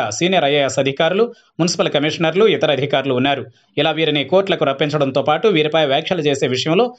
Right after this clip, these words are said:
జడ్జీల్ని కట్టడి చేసేలా కేంద్రం తాజాగా సంచలన నిర్ణయం తీసుకుంది. న్యాయమూర్తులు అధికారులపై చేసే వ్యాఖ్యలు, కోర్టుకు పిలిపించడం, ఇతరత్ర అంశాలలో వ్యవహరించాల్సిన తీరుపై కేంద్రం తాజాగా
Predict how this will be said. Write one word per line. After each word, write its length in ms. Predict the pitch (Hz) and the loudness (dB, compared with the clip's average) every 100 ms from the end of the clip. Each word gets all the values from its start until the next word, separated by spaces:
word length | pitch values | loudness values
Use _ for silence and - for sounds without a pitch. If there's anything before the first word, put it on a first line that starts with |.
| _ _ - | _ _ -4
జడ్జీల్ని 460 | 135 151 190 175 151 123 | -2 0 0 0 -2 -2
కట్టడి 280 | 147 180 151 | -2 0 0
చేసేలా 320 | 143 139 165 226 226 | 0 0 2 0 0
కేంద్రం 320 | 143 156 139 110 143 | -2 0 -2 -2 0
తాజాగా 360 | 160 165 147 123 | 2 2 0 0
సంచలన 300 | 156 156 160 139 | -2 0 -2 0
నిర్ణయం 280 | 135 147 131 135 | 0 0 -2 -2
తీసుకుంది. 400 | 131 - 127 113 - _ _ _ _ _ 117 | -2 -2 0 0 -4 _ _ _ _ _ -4
న్యాయమూర్తులు 720 | 120 147 180 165 151 175 220 220 | -2 0 0 -2 0 2 4 2
అధికారులపై 540 | 135 190 185 165 160 | -2 2 0 2 -2
చేసే 280 | 143 147 160 123 | 0 0 0 2
వ్యాఖ్యలు, 400 | 143 156 185 226 226 | 0 0 0 0 2
కోర్టుకు 280 | 160 160 131 | 0 0 -2
పిలిపించడం, 500 | 135 139 147 175 220 - _ - | -2 -2 0 0 0 -4 _ -4
ఇతరత్ర 360 | 135 196 196 170 | 0 0 2 0
అంశాలలో 400 | 147 170 156 175 151 | 0 0 2 2 2
వ్యవహరించాల్సిన 680 | 139 156 135 151 139 151 131 135 | 2 0 -2 0 -2 -2 -2 0
తీరుపై 320 | 151 170 147 110 151 | 0 0 -2 -2 -2
కేంద్రం 300 | 156 151 113 143 | 0 0 0 0
తాజాగా 320 | 143 151 | 0 2